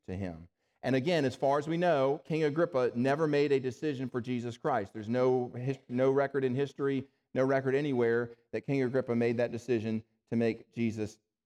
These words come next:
his Lord and Savior. Now, that being true, neither Festus nor Agrippa probably made a decision for Christ. And so that raises another question, which is,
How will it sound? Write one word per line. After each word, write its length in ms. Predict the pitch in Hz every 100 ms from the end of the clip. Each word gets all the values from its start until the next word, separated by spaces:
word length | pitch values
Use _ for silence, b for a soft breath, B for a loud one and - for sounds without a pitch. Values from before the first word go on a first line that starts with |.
| _ _ _ -
his 220 | 123 107
Lord 300 | 117 113 107 -
and 140 | 98
Savior. 480 | - 135 123 95 82 _ -
Now, 100 | 131
that 200 | 143 175
being 200 | 170 160
true, 380 | 139 - 196 147
neither 260 | 147 151 131
Festus 600 | - 165 160 - 147 -
nor 440 | - 135 156 190 165
Agrippa 580 | 135 117 117 - 131 190 B B _
probably 600 | 180 165 170 156 151 151
made 280 | 147 139 143
a 120 | 139
decision 440 | 135 127 139 147
for 140 | - 170
Christ. 480 | - 104 110 123 -
And 140 | 135
so 100 | 147
that 180 | 143 139
raises 360 | 147 160 143 -
another 340 | 143 143 190
question, 400 | 160 135 117 131
which 200 | 120 117
is, 340 | 127 107 117